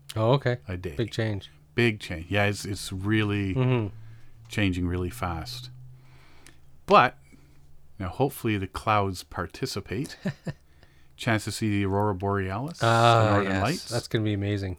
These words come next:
Speaker 2: If you're lucky enough not to have clouds.
Speaker 1: You're bringing some decent camera equipment?
Speaker 2: I'm bringing all my camera equipment, yeah.
Speaker 1: Excellent.
Speaker 2: Camera equipment, film gear, you name it. That's another thing altogether. Uh, that's gonna be heavy stuff, but again, it's
Speaker 1: Yeah.
Speaker 2: all in waterproof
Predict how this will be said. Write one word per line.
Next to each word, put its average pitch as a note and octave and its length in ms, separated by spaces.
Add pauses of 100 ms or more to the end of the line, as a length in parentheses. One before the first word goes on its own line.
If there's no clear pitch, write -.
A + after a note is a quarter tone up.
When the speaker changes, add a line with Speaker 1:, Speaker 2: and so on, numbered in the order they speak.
Speaker 2:
If G2+ 140
you're F#2+ 100
lucky F#2 240
enough F#2 240
not F2 160
to F2+ 80
have E2+ 180
clouds. - 640
Speaker 1:
You're B2 140
bringing A#2 320
some G#2+ 180
decent A2+ 380 (160)
camera A2+ 240
equipment? C3 360 (380)
Speaker 2:
I'm G2 160
bringing F#2 220
all F#2 100
my F2+ 100
camera F2 280
equipment, D#2+ 320
yeah. D2+ 100
Speaker 1:
Excellent. G2 320 (220)
Speaker 2:
Camera G#2+ 280
equipment, G2+ 560
film G#2 360
gear, G2 540 (200)
you G2 160
name F#2+ 240
it. F2+ 100 (400)
That's G#2+ 200
another F#2 260
thing F#2+ 180
altogether. F#2+ 580 (760)
Uh, B2+ 360
that's C3+ 200
gonna A#2+ 140
be G#2 240 (300)
heavy G#2 200
stuff, G#2 240
but B2 100
again, A2+ 220
it's A2 120
Speaker 1:
Yeah. A2+ 80
Speaker 2:
all G2+ 60
in F#2+ 100
waterproof F#2 600